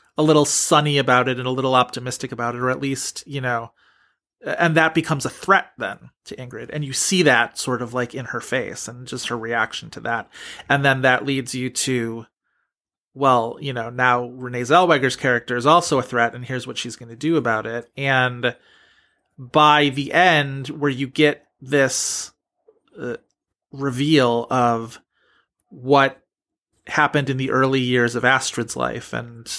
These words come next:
you know, who her father was and what kind of,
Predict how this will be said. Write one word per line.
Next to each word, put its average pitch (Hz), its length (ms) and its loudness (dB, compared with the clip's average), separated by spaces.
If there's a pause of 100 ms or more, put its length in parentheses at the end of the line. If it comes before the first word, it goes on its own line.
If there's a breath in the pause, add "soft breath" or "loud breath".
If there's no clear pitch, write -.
(100)
you 123 160 -14
know, 117 100 -8
who 131 180 -4
her 117 100 -6
father 117 360 -6
was 123 400 -8
and 127 100 -12
what 131 500 -2 (1300 soft breath)
kind 139 300 0
of, 127 400 2